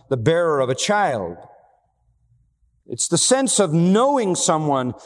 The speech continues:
and the worthiness of that someone. I'm constantly given a comment when I enter into questions of people who listen to me preach.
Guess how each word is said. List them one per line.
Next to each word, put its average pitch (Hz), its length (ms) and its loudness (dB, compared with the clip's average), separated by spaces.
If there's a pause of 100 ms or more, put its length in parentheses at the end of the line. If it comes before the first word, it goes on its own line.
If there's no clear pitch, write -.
(180)
and 160 140 0
the 180 80 2
worthiness 208 880 0
of 135 160 -2
that 131 180 0
someone. 104 560 -8 (640)
I'm 147 140 -2
constantly 160 580 -2
given 156 300 0
a 131 40 -2
comment 151 560 -2
when 131 240 -2
I 127 180 -2
enter 151 260 0
into 139 160 -2
questions 147 440 -2
of 117 120 -6
people 151 300 0
who 131 180 0
listen 156 320 -2
to 135 80 -4
me 123 160 0
preach. 175 500 -2